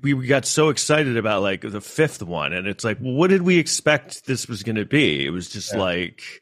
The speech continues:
Speaker 1: oh my God, he's, like, murdering th-, them again. Uh, and some of them, it is kinda, I'm not into, like, gore and stuff, so sometimes it's just the kills are so disgusting,
Speaker 2: Yeah,
Speaker 1: you know?
Speaker 2: I agree. I agree. I mean, like, it, it's some,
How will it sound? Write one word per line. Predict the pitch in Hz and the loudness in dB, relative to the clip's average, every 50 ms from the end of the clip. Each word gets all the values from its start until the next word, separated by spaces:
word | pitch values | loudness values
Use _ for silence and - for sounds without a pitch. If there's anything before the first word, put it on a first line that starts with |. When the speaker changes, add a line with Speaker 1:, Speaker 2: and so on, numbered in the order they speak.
| _ _ _ _ - - - _ | _ _ _ _ -20 -20 -8 _
Speaker 1:
oh | - 151 | 0 2
my | 170 180 175 | 4 4 4
God, | 165 180 196 185 165 | 4 4 4 4 4
he's, | 147 139 123 - | 2 0 0 0
like, | 151 135 120 | 0 0 0
murdering | 131 123 143 160 180 175 151 123 110 98 90 90 85 | 0 0 2 2 2 0 0 -2 -2 -4 -8 -8 -8
th-, | 110 - - - | -10 -10 -8 -8
them | 95 95 87 85 78 82 80 | -6 -6 -4 -4 -4 -4 -6
again. | 85 82 90 82 82 73 58 55 - - - - - - | -6 -4 -2 -2 -2 -2 -4 -6 -8 -12 -14 -14 -8 -4
Uh, | - 95 92 92 87 | -2 0 2 2 2
and | 113 131 127 | 2 0 2
some | - - 226 233 269 | 2 2 2 4 4
of | 294 | 4
them, | 226 208 | 4 4
it | 208 190 175 | 6 4 4
is | 220 220 175 | 4 2 4
kinda, | - 190 190 175 135 120 160 139 | 4 2 4 4 4 4 4 6
I'm | 165 180 202 | 6 6 6
not | 214 196 175 | 4 4 4
into, | 147 147 147 139 | 4 4 4 2
like, | 135 113 101 87 | 2 2 0 -2
gore | 87 101 90 92 101 117 123 139 | -6 -6 -4 -2 -2 0 0 -2
and | 139 131 | -2 -2
stuff, | - 156 147 131 | -2 -2 -2 -2
so | - 139 127 | 0 -2 0
sometimes | - - 139 123 147 143 117 - | 0 0 2 4 2 2 2 0
it's | 123 98 - | -2 -4 -4
just | - 110 - - | -8 -8 -8 -6
the | - 107 | -8 -8
kills | 85 - 107 104 104 92 98 | -2 2 4 4 4 4 2
are | 92 | -2
so | - - - 110 87 87 87 | -4 0 2 4 4 4 4
disgusting, | 80 85 80 - - 90 76 - - - - 113 107 117 113 117 113 113 113 | 2 -2 -2 0 0 0 0 0 -2 -2 0 0 0 0 0 -2 -2 0 0
Speaker 2:
Yeah, | 120 | 2
Speaker 1:
you | 113 | 4
know? | 117 113 113 113 | 4 4 4 4
Speaker 2:
I | 123 131 | 4 2
agree. | 127 - 131 120 113 107 107 | 2 0 -2 -4 -2 -2 0
I | 110 110 | 0 0
agree. | 107 107 101 107 101 92 92 92 92 _ _ - - | 0 0 -2 -4 -6 -6 -6 -12 -16 _ _ -8 -2
I | 170 180 | 0 2
mean, | 180 190 185 185 | 4 4 4 4
like, | 180 165 170 | 4 4 4
it, | 202 202 - | 2 2 2
it's | 196 196 | 0 0
some, | 220 208 196 | 2 0 0